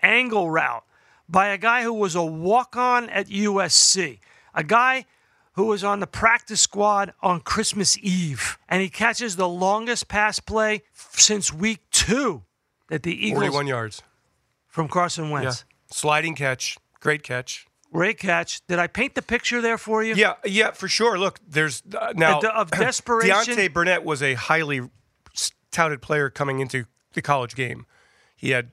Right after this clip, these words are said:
Speaker 2: a s-, commitment, I believe, to Washington State, bailed
Speaker 1: He was
Speaker 2: on that
Speaker 1: still a
Speaker 2: commitment.
Speaker 1: walk-on at U S C.
Speaker 2: Understood. I get it.
Speaker 1: He was
Speaker 2: And
Speaker 1: undrafted.
Speaker 2: the, the most remarkable part is that he was on the practice squad on Christmas Eve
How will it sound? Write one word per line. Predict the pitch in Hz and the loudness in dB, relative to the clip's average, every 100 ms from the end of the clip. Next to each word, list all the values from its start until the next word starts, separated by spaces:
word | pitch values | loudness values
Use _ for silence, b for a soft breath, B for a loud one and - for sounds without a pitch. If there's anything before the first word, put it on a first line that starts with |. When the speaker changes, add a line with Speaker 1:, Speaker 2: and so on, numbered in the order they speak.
| _ | _
Speaker 2:
a | 151 | -8
s-, | 127 - | -6 -6
commitment, | - 160 147 | -4 -2 0
I | 139 | -2
believe, | 143 | -4
to | 120 | -4
Washington | 127 131 - 120 110 | -2 -2 -2 -10 -10
State, | - 151 151 165 _ | -2 0 0 -4 _
bailed | 147 139 | 0 2
Speaker 1:
He | 226 | 2
was | - | 2
Speaker 2:
on | |
that | 311 | 2
Speaker 1:
still | 269 | 0
a | |
Speaker 2:
commitment. | 202 196 | 0 0
Speaker 1:
walk-on | 247 - 190 180 | 0 0 -2 -2
at | |
U | 175 160 | -2 0
S | |
C. | |
Speaker 2:
Understood. | 170 226 190 160 147 | 0 -2 0 0 0
I | 151 151 | -2 0
get | 147 139 | 0 -2
it. | 135 B - | -2 B -4
Speaker 1:
He | 196 | 2
was | 247 | 4
Speaker 2:
And | - 277 196 | 4 0 0
Speaker 1:
undrafted. | 214 294 285 - - | 2 2 2 -2 0
Speaker 2:
the, | 202 | 0
the | 196 | 2
most | 208 226 | 2 0
remarkable | 180 175 220 - 180 | 2 2 2 0 0
part | 147 147 | 0 0
is | |
that | 143 | -2
he | 147 | -2
was | 151 143 | -2 0
on | 151 | 0
the | 143 | -2
practice | - 175 180 151 | 0 0 0 -6
squad | - 147 143 | -4 0 0
on | 135 | -2
Christmas | - 165 147 131 120 277 | -2 -4 -4 -6 -8 -4
Eve | 220 156 139 | -2 -2 -6